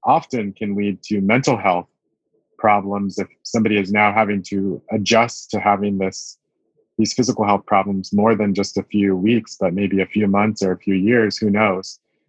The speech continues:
That needs to be addressed. And then you have, you know, all of the other problems, as you alluded to, you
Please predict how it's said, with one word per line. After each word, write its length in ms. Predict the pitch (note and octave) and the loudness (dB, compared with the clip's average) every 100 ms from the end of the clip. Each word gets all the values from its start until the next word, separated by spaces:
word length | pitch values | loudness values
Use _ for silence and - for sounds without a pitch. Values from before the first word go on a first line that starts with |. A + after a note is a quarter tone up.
| _ - | _ -2
That 240 | C#3 C#3+ | 0 0
needs 300 | A#2 G#2+ F#2+ | -2 -4 -4
to 80 | - | -4
be 120 | G2 | 0
addressed. 640 | F#2+ E2+ F#2+ F#2+ G2+ - - _ _ _ | 0 0 0 0 -2 -12 -20 _ _ _
And 160 | - C3 | 0 2
then 140 | D#3+ | 4
you 120 | E3+ C3 | 4 4
have, 300 | A#2 A2 G2+ | 4 2 0
you 100 | A2 | 0
know, 220 | G#2+ G2 | 2 2
all 240 | - A#2 A#2+ | 2 2 2
of 80 | |
the 140 | G#2+ G#2+ | 2 2
other 500 | A#2 A#2 G#2+ G2+ F#2+ _ _ _ _ | 2 4 4 2 -2 _ _ _ _
problems, 460 | - C3 A#2 A#2 G#2+ | 0 2 2 -2 -4
as 160 | G2+ | -2
you 100 | G#2+ | 0
alluded 400 | A2 G2+ A2+ B2 - | 2 2 2 0 -2
to, 100 | G#2+ | -2
you 380 | G2+ G2 F#2+ | 0 0 -4